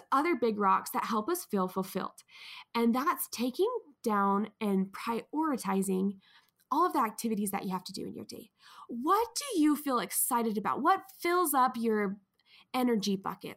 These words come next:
What do you feel excited about doing besides just your needs that you need to do in your day?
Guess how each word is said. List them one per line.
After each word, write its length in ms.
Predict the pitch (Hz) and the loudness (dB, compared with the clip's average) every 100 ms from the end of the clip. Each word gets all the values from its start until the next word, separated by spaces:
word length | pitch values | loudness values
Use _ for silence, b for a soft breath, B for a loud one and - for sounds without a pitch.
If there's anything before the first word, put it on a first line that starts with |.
| 220 | -8
What 180 | 247 - | -4 -2
do 120 | 254 | 0
you 60 | 339 | 0
feel 120 | 381 | 0
excited 300 | 302 - 247 | -2 0 0
about 240 | 214 196 190 | 0 -2 -4
doing 200 | 113 196 | -8 -4
besides 440 | 262 - 208 240 | -2 0 0 0
just 180 | 330 - | -2 0
your 160 | 349 277 | 2 2
needs 240 | 254 220 | 2 0
that 120 | 208 | -2
you 100 | 202 | 0
need 120 | 190 | 0
to 80 | 180 | -2
do 320 | 180 190 214 B B B B _ | -2 -2 -4 B B B B _
in 120 | 214 | 0
your 120 | 196 185 | 2 0
day? 280 | 196 190 | -2 -6